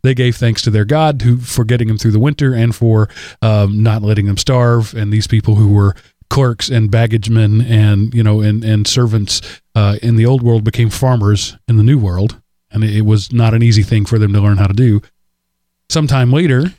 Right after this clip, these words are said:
um, it then became a national holiday. Um, and I believe Lincoln wrote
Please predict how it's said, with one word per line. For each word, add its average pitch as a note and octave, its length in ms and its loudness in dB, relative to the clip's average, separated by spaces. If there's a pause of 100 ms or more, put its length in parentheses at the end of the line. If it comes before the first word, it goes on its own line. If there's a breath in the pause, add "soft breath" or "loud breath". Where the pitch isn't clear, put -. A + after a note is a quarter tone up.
um, G2+ 520 0 (220)
it A#2+ 160 0
then A#2+ 320 -2
became G#2+ 300 0
a G2+ 80 2
national G#2+ 720 0 (560)
holiday. G2 520 -2 (380)
Um, F#2 300 -2
and G2 120 2
I G2 60 4
believe G#2 400 0
Lincoln G#2+ 380 0
wrote G2+ 420 -2